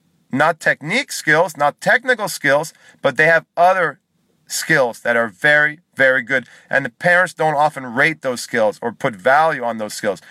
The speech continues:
They just look at the superficial skill set, like the technique, how the players look, you know? And, you know, there's an old saying, probably know in tennis, "Winning ugly."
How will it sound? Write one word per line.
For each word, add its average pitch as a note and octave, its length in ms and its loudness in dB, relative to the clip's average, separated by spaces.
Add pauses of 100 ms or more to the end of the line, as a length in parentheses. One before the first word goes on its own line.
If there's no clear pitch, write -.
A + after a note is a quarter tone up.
(120)
They B2 120 0
just D3 260 -2
look D3+ 200 -2
at C3+ 180 0
the A2+ 80 -12
superficial D3+ 920 -4 (360)
skill - 440 0
set, - 380 -2
like A#2 180 -2
the A2+ 100 -6
technique, D#3 600 -4 (320)
how D3 200 2
the C#3 100 -6
players C3+ 480 -2
look, C#3+ 460 0 (580)
you A#2+ 140 -2
know? D3+ 320 2 (340)
And, C#3+ 340 0 (640)
you G3+ 80 2
know, F3 160 4
there's E3+ 180 -2
an F#3 80 0
old F#3 180 2
saying, F#3 460 0 (1800)
probably E3+ 340 2
know F3 180 4
in F3 100 0
tennis, F#3 340 0
"Winning E3 340 0
ugly." D3+ 400 2